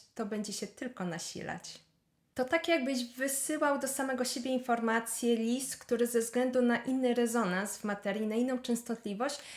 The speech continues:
nie może być odczytany. Ale wystarczy uważność i chęć odczytania. W przeciwnym razie sami sobie robimy krzywdy, bo informacja jest od nas samych, z małymi wyjątkami, bo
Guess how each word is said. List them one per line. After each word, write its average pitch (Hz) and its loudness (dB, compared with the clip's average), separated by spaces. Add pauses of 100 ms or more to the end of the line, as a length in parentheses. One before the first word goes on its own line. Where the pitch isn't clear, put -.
(180)
nie 240 6
może 262 0
być 247 -4
odczytany. 190 -4 (580)
Ale 220 2
wystarczy 262 -2
uważność 247 2
i 233 0
chęć 254 0
odczytania. 127 -8 (360)
W - -20
przeciwnym 254 -2
razie 214 2
sami 240 2
sobie 226 0
robimy 220 0
krzywdy, 190 -2
bo 196 0
informacja 214 -2
jest 208 -2
od 220 0
nas 226 0
samych, 202 -2
z - -6
małymi 247 4
wyjątkami, 233 -2
bo 226 2